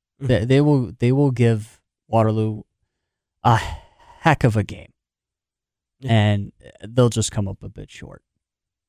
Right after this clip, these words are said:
Speaker 2: And speaking of teams that came up a bit short, uh, the other three classes, Indian River lost to Section two's Averill Park in their quarterfinal, sixty-four thirty-eight on Class A.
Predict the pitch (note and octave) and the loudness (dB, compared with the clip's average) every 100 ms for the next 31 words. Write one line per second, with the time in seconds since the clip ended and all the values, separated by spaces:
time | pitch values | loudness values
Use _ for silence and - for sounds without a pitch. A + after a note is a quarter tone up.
0 | _ _ _ - A#2+ - D3 C3+ A#2 C3+ | _ _ _ -2 0 4 4 4 2 -2
1 | A#2 A#2 C3 A#2 A2 A2+ A2 G#2 - - | -2 -4 -4 -4 -4 -6 -6 -6 -6 0
2 | E3+ A2+ A2+ _ _ _ _ _ _ _ | 2 2 0 _ _ _ _ _ _ _
3 | - B2 A#2 A2+ G#2+ _ _ _ _ _ | -4 0 2 2 -2 _ _ _ _ _
4 | _ _ _ _ _ _ C3+ C#3+ D#3+ D3+ | _ _ _ _ _ _ 0 2 4 2
5 | - D3+ C3+ C#3+ C3+ C3+ B2+ - D3 C3+ | 0 -2 0 2 2 0 -4 -2 0 2
6 | B2+ B2+ B2+ A#2 A#2 A#2+ - - A2+ C#3 | 0 0 -2 0 0 0 -2 -8 -6 -2
7 | A#2+ B2 A2+ - A#2 G#2+ - A#2 A2+ G#2+ | -4 -4 -10 -8 -8 -8 -6 -6 -4 -8
8 | F#2+ - B2 A2+ - A#2 A2+ - B2 A2 | -6 -2 -2 -2 -8 -10 -8 -6 -6 -6
9 | - A2+ A2 - B2+ - A2+ - A2 G#2+ | -6 -6 -6 -6 -8 -8 -12 -10 -8 -8
10 | - A2+ G#2 - A#2+ B2+ B2 A#2 A2 G#2 | -6 -8 -8 -8 -2 -2 -2 -6 -10 -8
11 | A2+ G#2+ - C3+ B2+ | -6 -6 -4 -2 -2